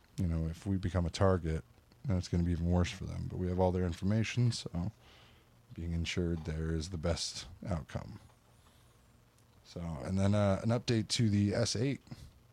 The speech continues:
All of a sudden, the, uh, the data is intact. Phone is now rebuilt from the C P R damage. Customer is gonna be seeking legal ramifications for C P R to reimburse the damage from the ice pick.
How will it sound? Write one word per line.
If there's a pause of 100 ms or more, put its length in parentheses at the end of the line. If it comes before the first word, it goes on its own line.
(500)
All
of
a
sudden,
the,
uh,
the
data
is
intact. (360)
Phone
is
now
rebuilt
from
the
C
P
R
damage. (1500)
Customer
is
gonna
be
seeking
legal (840)
ramifications
for
C
P
R
to
reimburse
the
damage
from
the
ice
pick.